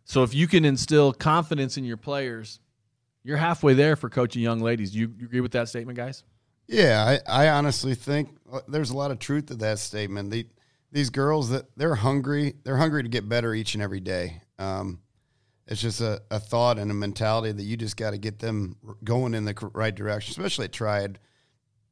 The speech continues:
Speaker 2: To be honest with you, we're, we're in a s-, girls' soccer, <laughs> I mean, haven. They've won four state titles in eleven years, and we're just, we're trying to get athletes out, and we're trying to work with them. We're, we practice Friday mornings, we practice Sunday nights, go play on weekends, you know, <laughs> go,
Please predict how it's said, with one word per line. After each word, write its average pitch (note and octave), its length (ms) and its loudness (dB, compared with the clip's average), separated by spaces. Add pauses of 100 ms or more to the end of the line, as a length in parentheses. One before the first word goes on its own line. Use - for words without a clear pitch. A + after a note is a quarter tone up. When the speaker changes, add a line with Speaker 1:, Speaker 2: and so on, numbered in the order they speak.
Speaker 2:
To - 60 -10
be D#3 120 2
honest B2+ 220 2
with B2+ 60 2
you, B2+ 60 2
we're, C#3+ 180 0
we're D#3+ 200 -4
in A2+ 60 -4
a - 80 -6
s-, - 260 -6
girls' G#2+ 240 0
soccer, F#2+ 460 0 (280)
<laughs> - 680 -14
I G#2 60 -2
mean, G2 200 -2
haven. G2 540 0 (480)
They've B2 120 4
won G#2 400 4 (120)
four B2 180 2
state A2 240 0
titles A2+ 360 2
in G#2 80 0
eleven G#2+ 340 2
years, G#2+ 440 2
and G#2+ 120 -2
we're A#2+ 120 0
just, A#2 280 -4 (320)
we're D#3+ 120 -2
trying C#3 220 4
to A#2 40 2
get G#2 160 2
athletes G#2+ 580 2
out, A2+ 340 2 (180)
and G2+ 380 -2
we're C3+ 200 -2
trying C#3 240 4
to A#2 60 2
work C3 340 -2
with C#3+ 160 -2
them. C#3 120 2
We're, A#2 240 0 (400)
we D3+ 100 -4
practice A2 340 0
Friday A2 280 4
mornings, A#2+ 420 4
we G2 60 -4
practice G#2 340 -2
Sunday A2+ 320 2
nights, G2+ 360 -2
go A#2+ 140 0
play A2 280 4
on G#2+ 140 0
weekends, G2+ 560 -2
you G2+ 100 -4
know, G#2+ 240 2
<laughs> - 20 -6
go, G2+ 100 -6